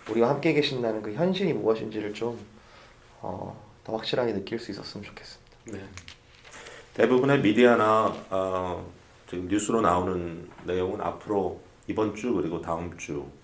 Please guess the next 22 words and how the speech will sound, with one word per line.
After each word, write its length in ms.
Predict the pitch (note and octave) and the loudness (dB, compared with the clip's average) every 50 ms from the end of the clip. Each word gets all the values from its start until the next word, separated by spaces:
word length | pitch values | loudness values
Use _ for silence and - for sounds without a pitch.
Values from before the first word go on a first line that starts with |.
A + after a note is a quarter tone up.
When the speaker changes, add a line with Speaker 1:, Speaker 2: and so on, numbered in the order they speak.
| - - _ | -20 -20 _
Speaker 2:
또는 220 | - - G#2 G#2 | -12 -10 -10 -8
그 80 | G2 - | -8 -2
다음 260 | D#2+ F#2+ F#2 F2+ F2+ | -2 -2 -2 -2 -4
주까지가 520 | - - - - F2 D#2+ D#2+ E2 - - - | -8 -10 -6 -4 -4 -4 -4 -6 -10 -10 -10
굉장히 640 | - F2 F2+ F2+ G2 F#2+ F#2+ F#2+ G2 F#2+ F#2 F#2 - - - - - - - - - - - - - - | -8 -6 -4 -2 -2 -2 -2 -4 -6 -8 -10 -12 -16 -20 -20 -20 -20 -20 -20 -20 -20 -20 -20 -20 -20 -18
아주 200 | - D#2 D#2 D#2+ | -14 -12 -12 -12
힘든 520 | F2 F2+ - - D#3 D#3 D3+ D3 D3 C#3 B2+ | -12 -12 -8 -4 -4 0 4 4 4 4 2
시기가 340 | - - G#2+ G#2+ F#2+ G2 - | -2 -4 -6 -4 -2 -2 -2
될 200 | D#2+ D#2 D2+ - | -2 -4 -6 -4
거다. 440 | - D2+ D2+ D2+ D2+ D2+ D2+ D2+ - - - - | -6 -4 -2 -2 -2 -2 -2 -4 -8 -14 -16 -10
미국에, 540 | E2+ F2 E2+ F2 D#2 D#2 D2 D#2+ G#2 C3+ D3+ C#3 - - - - - - - - _ _ _ - | -8 -6 -6 -4 -4 -4 -6 -6 -6 -8 -12 -14 -18 -20 -20 -20 -20 -20 -20 -20 _ _ _ -18
어, 500 | - - D2+ D2 C#2+ - - D2+ D2+ - - - - - - - | -16 -14 -12 -12 -12 -14 -14 -16 -18 -20 -20 -20 -20 -20 -20 -20
이제 160 | - - A2 - | -18 -18 -18 -16
피기, 640 | - - - F#3 F3 - - C#3 A#2 - - - - - - - - - - - - - - - | -16 -8 -4 -2 -2 0 2 0 0 0 -2 -6 -14 -18 -20 -20 -20 -20 -20 -20 -20 -20 -20 -20
소위 400 | - - - G#2 G#2+ G#2+ G2 G2+ G#2+ - - - - - - - - - - - - - - - - - - - - - - | -18 -12 -6 -4 -2 -2 -2 -4 -6 -12 -18 -20 -20 -20 -20 -20 -20 -20 -20 -20 -20 -20 -20 -20 -20 -20 -20 -20 -20 -20 -14
정점이 460 | - - G#2 A2 G#2+ A2+ B2+ C3 C3+ | -8 -6 -6 -4 0 2 4 4 4
가까이 320 | - F#2+ F2 - G2+ G2 F#2+ | 2 0 -2 2 2 4 4
오는 300 | F2+ E2+ E2 D#2+ D2+ D2 - - | 2 0 -2 -6 -10 -12 -12 -10
그런 320 | F2 E2+ E2 D#2 D#2 D2+ D2 - - | -8 -8 -8 -8 -8 -12 -14 -16 -18
지금 240 | - - D2+ D2+ D2+ | -16 -14 -12 -12 -12
시기에 460 | - - G#2 G#2 A2 G#2 F#2+ - - | -12 -12 -10 -6 -4 -4 -4 -4 -4
다다랐는데, 680 | - E2 - E2 D#2+ D#2 D2+ C#2+ C#2 C#2+ D2+ G2+ G2+ | -6 -8 -6 -4 -4 -4 -6 -6 -10 -12 -12 -12 -14